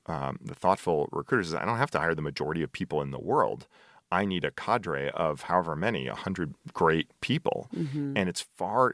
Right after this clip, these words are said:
Speaker 1: easier to do that if you're different and if you're special and if you're more attractive. And so if you can become a place that is actually delightful for underrepresented folks to win, that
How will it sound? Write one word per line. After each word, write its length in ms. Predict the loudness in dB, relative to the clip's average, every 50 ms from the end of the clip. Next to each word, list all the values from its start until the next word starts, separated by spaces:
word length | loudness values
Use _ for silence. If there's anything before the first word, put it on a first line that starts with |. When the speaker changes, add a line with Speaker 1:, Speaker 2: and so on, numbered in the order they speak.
| 0 -8
Speaker 1:
easier 340 | -12 -10 -8 -6 -4 -4 -2
to 120 | -4 -4
do 280 | -4 -2 -2 0 0 2
that 300 | 2 2 2 0 -4 -8 _
if 240 | -6 -4 -4 -4 -6
you're 140 | -6 -8 -6
different 480 | -2 0 -2 0 0 0 -2 -2 -4 -6
and 140 | -4 -2 -2
if 140 | -2 -4 -6
you're 80 | -6 -4
special 680 | -2 -2 -2 0 0 0 2 2 2 0 0 0 -2 -4
and 100 | -4 -4
if 100 | -4 -4
you're 120 | -4 -4
more 400 | -4 -4 -2 0 2 4 6 4
attractive. 680 | 4 4 0 -4 -6 -6 -6 -8 -8 -10 -10 -10 -16 -20 -20 -20 -20 -20 -20 -20 -20 -12 _ 2
And 160 | 2 4 4 6
so 160 | 6 6 6
if 120 | 4 2
you 200 | -2 -6 -4 -2
can 140 | -2 -2 0
become 280 | -2 0 0 2 2 2
a 80 | 2
place 400 | 4 4 4 4 4 4 2 0 -2 _
that 200 | -4 -2 0 0
is 100 | 0 -2 -4 -2
actually 600 | 0 0 2 2 2 2 4 4 4 2 0 -4 -8 _ _ _ _ -2
delightful 560 | 0 0 0 2 2 0 0 2 2 2 2
for 140 | 4 2 0
underrepresented 600 | 2 2 2 2 2 0 0 0 0 0 0 -2
folks 220 | -2 -4 -4 -4 -4
to 60 | -4
win, 120 | -2 0
that 160 | 0 0 -2